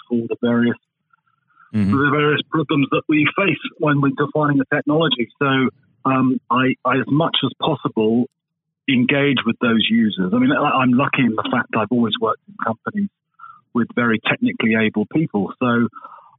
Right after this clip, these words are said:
Speaker 1: I try and harness all of that effective group brains trust, if you like, in terms of supporting the de-, definition of the, of, of the, the, the, the vision of the company and the movement of that,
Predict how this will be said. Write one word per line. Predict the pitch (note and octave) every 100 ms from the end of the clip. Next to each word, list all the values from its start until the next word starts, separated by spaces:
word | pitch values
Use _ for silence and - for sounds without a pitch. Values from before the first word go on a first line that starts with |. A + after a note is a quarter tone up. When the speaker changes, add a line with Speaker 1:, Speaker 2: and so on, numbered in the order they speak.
| -
Speaker 1:
I | B2+ B2
try | C#3+ B2
and | -
harness | - D#3+ C#3+ A#2 - -
all | D#3 C#3+
of | B2+ -
that | A#2+ A#2+ _ _
effective | B2 - A#2 - A2 - _ _ -
group | B2 C3+ C#3 - -
brains | - B2+ A#2 G#2 -
trust, | B2 B2+ - -
if | G#2+ -
you | G#2+
like, | A#2 A#2 -
in | A2
terms | - A#2 A2+ G#2+
of | A#2 A2+ - -
supporting | - - D3 C#3+ - B2 A2+ - _ _ _ _ _ _ -
the |
de-, | B2+ C#3+ -
definition | F3 C3+ D3+ C3 C3 B2+
of |
the, | A2 B2 -
of, | B2 A2+ - - -
of | A#2+ G#2+ -
the, | A2+ G#2+ G#2 A#2+ - A2+
the, | G#2 -
the, | - G#2 G#2 -
the | G#2 -
vision | C3+ A#2 G#2+
of | -
the |
company | G#2 D3 C3 G#2+ F#2 G2
and | G#2+ A2+
the | A2+ A2+
movement | C3 A#2+ A2 G#2
of | -
that, | G#2+